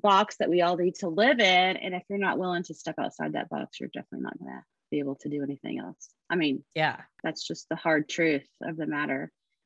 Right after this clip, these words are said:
Speaker 1: Like, you just have to be bold and brave to step outside that box. So.
Speaker 2: Yeah,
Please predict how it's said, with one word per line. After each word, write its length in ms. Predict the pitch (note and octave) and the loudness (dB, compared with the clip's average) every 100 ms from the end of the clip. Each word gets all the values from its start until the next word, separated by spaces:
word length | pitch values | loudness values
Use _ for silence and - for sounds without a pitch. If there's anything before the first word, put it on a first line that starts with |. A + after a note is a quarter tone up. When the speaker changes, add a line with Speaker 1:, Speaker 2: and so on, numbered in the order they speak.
| _ | _
Speaker 1:
Like, 240 | - - - | -6 -6 -8
you 300 | - E3+ F3 | -2 2 2
just 260 | F3 - | 0 -6
have 180 | - D3+ - | -6 -8 -6
to 60 | D#3+ | -6
be 540 | D3+ D3 C#3 D3+ C#3+ _ _ _ _ _ _ _ | 0 2 2 0 -4 _ _ _ _ _ _ _
bold 460 | D#3 D#3 D#3+ D3 C#3+ | -2 2 2 2 0
and 140 | D#3 D#3 | -4 -2
brave 440 | D#3 D#3 C#3+ D3 | 0 2 0 -2
to 120 | - | -10
step 220 | E3 - - | -14 -14 -10
outside 340 | - - C2+ | -10 -10 -10
that 160 | - - | -10 -10
box. 360 | - - - - _ _ _ _ | -12 -14 -16 -20 _ _ _ _
So. 220 | - - - _ _ _ _ - | -8 -8 -10 _ _ _ _ -6
Speaker 2:
Yeah, 300 | F3 D3+ B2+ | 0 0 0